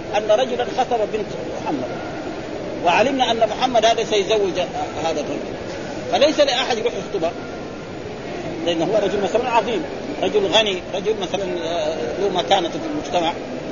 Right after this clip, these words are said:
أبدا. فكذلك دحين، آه، فأبو بكر ما قال لعمر أي شيء، آه، وعلم أن الرسول إذا خطبه هو يبغى يزوج، فلذلك، يعني، أعطاه، قال: "يمتنع ولم يكن، آه، ولم يكن إن ضرب الأمر بين الخاطب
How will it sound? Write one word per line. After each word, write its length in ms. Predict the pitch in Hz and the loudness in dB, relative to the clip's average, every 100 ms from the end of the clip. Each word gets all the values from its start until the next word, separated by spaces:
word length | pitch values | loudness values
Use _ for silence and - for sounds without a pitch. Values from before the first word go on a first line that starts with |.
| - 202 | -2 -2
أبدا. 200 | 175 147 - | 0 -2 0
فكذلك 440 | 226 240 294 240 - | 0 4 4 2 2
دحين، 220 | - 190 165 - - 175 | 0 0 -4 -6 -4 2
آه، 240 | 196 226 254 - 202 | 4 4 0 -4 2
فأبو 320 | 190 175 190 | 2 4 2
بكر 360 | 202 277 233 277 - - - 240 202 247 | 2 4 4 2 -2 -6 -4 -4 -2 2
ما 160 | 254 | 4
قال 340 | 220 214 190 180 | 6 6 4 2
لعمر 360 | 165 175 165 - | 2 2 0 0
أي 200 | 196 165 | -2 0
شيء، 180 | 139 127 - - - - | -2 -2 -4 -6 -6 -2
آه، 200 | 180 240 - | 0 0 2
وعلم 300 | 208 233 240 | 4 4 2
أن 200 | 185 185 | 0 0
الرسول 320 | 165 151 147 | 0 2 0
إذا 180 | 180 160 | 2 0
خطبه 360 | 151 156 190 220 | 0 0 4 4
هو 220 | 190 208 180 | 4 2 0
يبغى 140 | 160 | -2
يزوج، 180 | 147 202 - - | 0 -2 -4 -4
فلذلك، 640 | 202 160 160 170 160 160 151 - - - | -2 0 0 0 2 2 2 0 -6 0
يعني، 280 | 165 156 160 | 2 2 2
أعطاه، 280 | 147 135 139 151 | 0 2 0 4
قال: 100 | 175 | 4
"يمتنع 380 | 160 151 220 214 | 4 4 4 4
ولم 240 | 180 202 | 4 4
يكن، 360 | 202 - 160 151 139 - - | 2 2 2 2 -2 -4 2
آه، 240 | 156 208 208 - - - - | 6 6 6 0 -6 -4 0
ولم 320 | 170 - 175 | 2 2 2
يكن 180 | 160 185 151 | 2 2 2
إن 100 | 160 | 6
ضرب 220 | 202 175 | 6 6
الأمر 320 | 165 202 185 | 4 2 2
بين 200 | 160 160 | 2 2
الخاطب 400 | 151 151 208 190 | 2 4 4 4